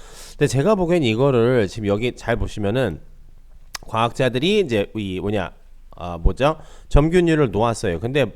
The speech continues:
뭐 하는 곳에다 놨냐면은 이러이러이러한 곳에다가 놨다라는 얘기가 되겠죠. 그렇죠? 그럼 이 뒤쪽 문장이 그냥 이 앞에 있는 문장을 수식해 준다라고도 얘기를 해줄 수, 할 수가 있는 거예요. 그리고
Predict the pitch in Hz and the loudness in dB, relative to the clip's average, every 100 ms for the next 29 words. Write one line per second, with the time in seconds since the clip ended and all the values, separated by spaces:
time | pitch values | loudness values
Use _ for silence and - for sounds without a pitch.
0 | - 98 90 143 196 190 196 180 147 131 | -10 -6 0 4 4 2 2 2 0 0
1 | 131 107 87 87 95 90 87 135 131 95 | 0 -2 -2 -4 -2 -4 -2 -2 -2 -4
2 | 131 190 180 127 135 131 113 113 131 143 | -4 -2 0 0 0 0 0 -2 -2 -4
3 | 135 - 104 135 120 113 170 175 90 87 | -4 -6 -4 -4 -4 -4 -4 -4 -6 -8
4 | 104 - 147 135 101 87 78 73 - - | -8 -4 -2 0 -2 -6 -8 -12 -14 -18
5 | - - - 95 - 92 - - - - | -20 -20 -14 -12 -6 -8 -8 -16 -20 -20
6 | - - 220 214 151 277 269 185 196 160 | -8 -4 -2 -2 -2 0 0 2 2 2
7 | - 127 85 - 202 180 151 113 98 113 | 0 0 0 0 2 0 -2 -2 0 0
8 | 113 - 196 185 170 139 117 104 87 85 | 0 -2 -2 -4 0 0 0 -2 -6 -6
9 | 95 147 - - 170 170 147 82 87 85 | -6 -8 -10 -10 -10 -6 -4 -4 -4 -6
10 | 78 82 95 139 185 | -6 -6 -2 0 0